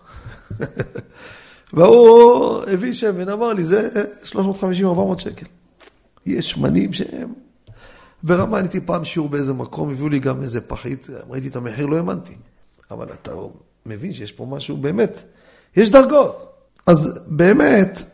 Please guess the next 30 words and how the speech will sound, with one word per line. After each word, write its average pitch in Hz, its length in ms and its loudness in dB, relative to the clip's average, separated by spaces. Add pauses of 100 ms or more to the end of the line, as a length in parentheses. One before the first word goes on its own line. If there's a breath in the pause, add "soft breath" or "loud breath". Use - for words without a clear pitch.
(380)
<clears throat> - 680 -6
אי 220 100 2
אפשר 214 220 2
להגיד 147 400 2
שזה 131 220 -4
לא 131 120 4
מהודר 120 360 -2
המוצק, 101 460 -10
חלילה, 123 380 2
כן? - 180 -6 (460)
שלא 135 220 -6
תבינו 143 340 0
אותי 123 140 -8
לא 98 120 -8
נכון. 87 280 -14 (140)
אבל 277 300 -8
אם 294 180 -8
אתה - 200 -12
רוצה - 380 -10
לעשות 185 460 -12
כמו 160 200 -12
שצריך, - 560 -10 (260)
שהכל - 420 -10
יהיה 180 140 -4
לגמרי, 135 440 -6 (1000 soft breath)
אז 165 240 -4 (440)
לעשות 160 880 0 (340 soft breath)
וללכלך 202 520 10
את 254 60 6
הידיים. 226 440 8